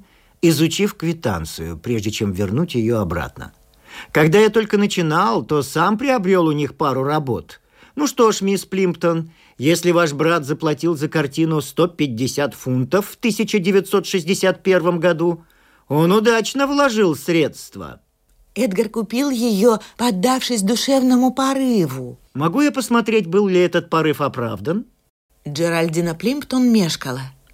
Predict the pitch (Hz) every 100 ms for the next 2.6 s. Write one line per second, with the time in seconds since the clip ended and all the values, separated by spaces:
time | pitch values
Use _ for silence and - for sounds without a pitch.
0 | _ _ _ _ - 180 190 220 220 160
1 | 175 175 185 175 175 190 185 185 175 180
2 | 180 - 277 320 196